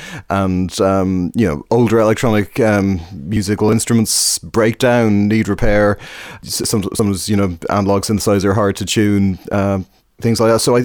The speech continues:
I think that there's an interesting development in around certain, um, open source softwares that are, um, s-, s-, software platforms that are developing where people are actually trying to find ways to imitate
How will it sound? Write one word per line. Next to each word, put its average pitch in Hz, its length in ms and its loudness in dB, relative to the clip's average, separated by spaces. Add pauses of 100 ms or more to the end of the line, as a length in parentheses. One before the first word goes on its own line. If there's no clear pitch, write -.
I 135 40 0
think 147 220 0
that 131 80 -4
there's 135 180 2
an 123 100 2
interesting 139 680 2
development 113 840 0 (400)
in 120 180 2
around 107 480 2
certain, 107 600 2
um, 98 440 0 (120)
open 104 260 -2
source 113 320 2
softwares 117 420 0
that 104 80 0
are, 98 240 2
um, 92 520 -2
s-, - 180 -8
s-, - 220 -4
software 101 300 -2
platforms 98 360 -2
that 95 60 -8
are 90 100 -6
developing 95 320 -2
where 98 220 0 (260)
people 131 260 0
are 113 60 4
actually 107 240 -4
trying 107 320 0
to 104 80 -8
find 101 320 -2
ways 98 400 0
to - 240 -2
imitate 104 560 0